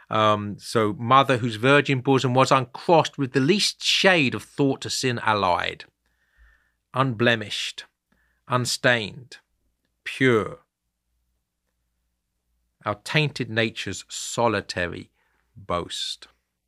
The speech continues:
I hope you see here that in William Wordsworth we have, um, a return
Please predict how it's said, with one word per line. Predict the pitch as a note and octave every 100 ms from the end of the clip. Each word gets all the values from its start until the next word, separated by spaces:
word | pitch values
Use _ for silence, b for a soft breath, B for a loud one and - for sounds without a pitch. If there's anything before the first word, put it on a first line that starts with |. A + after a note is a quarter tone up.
| _ _ _ _ _ _ _ _ _ _ _ _ _ _ _ _ _ _ _ _ _ _ _ _ _ _ _ _ _ _ C#3
I |
hope | G3+ G3
you | E3
see | - F#3+ E3
here | E3 F3
that | D#3+ D3+
in | D3
William | D#3+ D3+ C#3+
Wordsworth | D#3 F3 E3 C3+ C3 B2+ -
we | C3+
have, | B2 F3 F3 E3 -
um, | C#3 C3 B2 A#2 - _ _ _ _ _ _ _ _ _ _ _ _ _ _ _ _ _ _ _ _ _ _ _ _ _ _ _ _ _ _
a | C3+
return | C3+ B2+ - G#3+ D#3+ A2